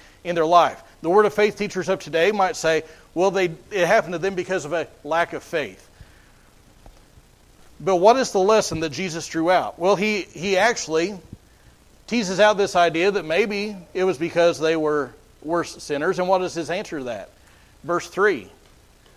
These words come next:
"But I tell you, no, that's not the reason this happened." And, but, but here's the, the, the lesson.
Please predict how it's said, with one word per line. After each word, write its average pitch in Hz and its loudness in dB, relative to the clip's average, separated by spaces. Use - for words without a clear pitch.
"But 160 2
I 202 6
tell 196 0
you, 180 -4
no, 190 2
that's 165 0
not 220 4
the 214 -2
reason 165 -2
this 139 -6
happened." 156 -2
And, 180 -6
but, 165 -4
but 165 -2
here's 202 2
the, 175 -2
the, 156 -6
the 143 -6
lesson. 165 -2